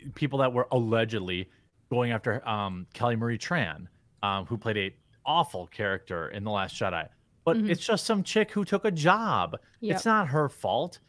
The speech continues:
Speaker 2: Yep.
Speaker 1: Um, you know, and same with this chick, right? Although I think a more valid criticism of this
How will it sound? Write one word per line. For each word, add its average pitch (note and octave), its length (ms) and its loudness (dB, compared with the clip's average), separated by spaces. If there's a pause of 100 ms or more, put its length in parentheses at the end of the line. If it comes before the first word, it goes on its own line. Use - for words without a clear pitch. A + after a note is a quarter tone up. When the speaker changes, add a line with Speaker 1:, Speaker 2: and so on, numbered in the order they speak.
(180)
Speaker 2:
Yep. G#3 160 0
Speaker 1:
Um, B2 420 0 (160)
you D3 140 2
know, C3 120 2
and C3 180 0
same D#3 280 2
with D3+ 140 0
this F#3 200 2
chick, - 360 -4
right? G#2+ 340 2
Although C3 380 6
I B2 120 4
think B2 220 -2
a G2+ 80 0
more A#2+ 240 2
valid G2 300 2
criticism F#2+ 460 -10
of F2 100 -6
this F#2 260 -6